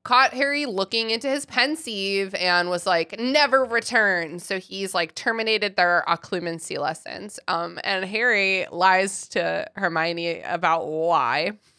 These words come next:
He's like, "I'm just really good at this now. So, you know, no more class."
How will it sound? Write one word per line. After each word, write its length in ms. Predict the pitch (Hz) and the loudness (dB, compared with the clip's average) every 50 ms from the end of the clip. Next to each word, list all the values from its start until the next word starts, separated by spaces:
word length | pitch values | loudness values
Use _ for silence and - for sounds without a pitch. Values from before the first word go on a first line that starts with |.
| _ _ _ - - - _ _ _ | _ _ _ -20 -20 -20 _ _ _
He's 200 | - 240 240 214 | -4 -2 2 4
like, 180 | 254 240 240 - | 4 4 4 4
"I'm 140 | 220 220 214 | 2 0 0
just 240 | 202 262 269 - - - - 147 | 0 -2 -2 -4 -6 -16 -16 -6
really 280 | 151 165 180 190 185 180 | -2 0 0 0 0 0
good 160 | 170 175 180 | 0 0 0
at 160 | 180 165 - - | 0 0 -2 -4
this 220 | 151 165 - - | -8 -8 -8 -8
now. 320 | - 139 107 139 185 202 | -8 -8 -6 -6 -6 -8
So, 460 | 202 - - - 160 - 143 156 202 202 _ _ | -10 -12 -10 -8 -6 -6 -6 -8 -10 -14 _ _
you 160 | 190 170 185 | -14 -12 -10
know, 260 | - - 185 202 214 - _ - | -8 -8 -6 -8 -8 -10 _ -8
no 100 | - 170 165 | -8 -6 -4
more 120 | 170 175 | -4 -6
class." 560 | 175 - - - 202 180 180 - - - - | -4 -2 0 0 0 0 -2 -4 -10 -14 -16